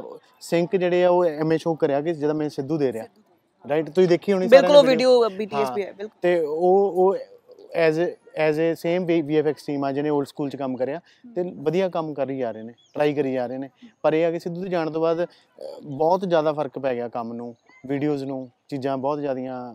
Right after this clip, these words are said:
Speaker 2: ਇਫੈਕਟ ਕੀਤਾ ਹੈ?
Speaker 1: ਬਹੁਤ ਜ਼ਿਆਦਾ। ਮਤਲਬ ਉਹ ਚੀਜ਼ ਤੁਸੀਂ, ਅ, ਮਤਲਬ ਬਿਆਨ ਨਹੀਂ ਕਰ ਸਕਦੇ, ਪਰ ਇੰਡਸਟਰੀ ਦੇ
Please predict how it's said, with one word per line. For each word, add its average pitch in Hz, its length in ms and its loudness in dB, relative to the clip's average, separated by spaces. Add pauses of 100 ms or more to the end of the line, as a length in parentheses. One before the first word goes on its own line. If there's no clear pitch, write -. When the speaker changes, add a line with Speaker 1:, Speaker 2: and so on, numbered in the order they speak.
Speaker 2:
ਇਫੈਕਟ 247 260 2
ਕੀਤਾ - 300 -12
ਹੈ? - 40 -6
Speaker 1:
ਬਹੁਤ 156 280 -2
ਜ਼ਿਆਦਾ। 113 320 -8 (240)
ਮਤਲਬ 131 380 -6 (300)
ਉਹ 160 180 4
ਚੀਜ਼ 170 220 0
ਤੁਸੀਂ, 170 420 -2
ਅ, - 580 -18 (260)
ਮਤਲਬ 160 240 0
ਬਿਆਨ 151 280 0
ਨਹੀਂ 160 140 -2
ਕਰ 147 100 2
ਸਕਦੇ, 151 280 -4
ਪਰ 156 160 -2
ਇੰਡਸਟਰੀ 156 440 -4
ਦੇ 156 100 -2